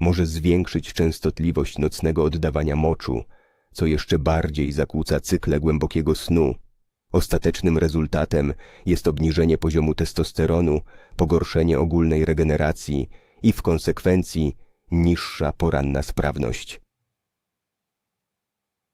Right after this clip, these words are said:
W ten sposób kompleksowe podejście do nawodnienia,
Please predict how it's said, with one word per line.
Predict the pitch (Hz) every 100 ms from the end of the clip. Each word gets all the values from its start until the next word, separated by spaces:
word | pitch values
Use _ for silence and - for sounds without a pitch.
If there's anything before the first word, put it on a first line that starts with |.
| _
W | -
ten | - 80
sposób | 78 - 82 - 78 - - - _ -
kompleksowe | 90 80 78 - 90 85
podejście | 82 78 80 - 78
do | 76
nawodnienia, | 80 78 82 78 78 78 65 65